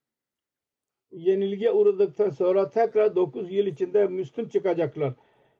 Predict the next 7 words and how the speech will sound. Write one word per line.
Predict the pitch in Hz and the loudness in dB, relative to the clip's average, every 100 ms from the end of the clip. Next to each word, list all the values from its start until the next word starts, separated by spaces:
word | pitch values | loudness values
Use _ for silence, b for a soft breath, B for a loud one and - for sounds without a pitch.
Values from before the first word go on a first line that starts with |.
| - | -2
Bu | 196 190 | 0 2
gaybi | 190 196 208 | 2 2 0
haberin | 185 202 202 196 - _ _ _ _ | 2 2 2 -2 -8 _ _ _ _
ortaya | - 185 - 202 | -2 -2 0 0
çıkmasından | 233 226 214 - 185 185 | -2 -4 -4 -2 -2 -2
sonra, | 156 180 202 | -2 0 2
e, | 196 147 - 156 156 156 156 147 | 2 -2 -16 -12 -8 -4 2 2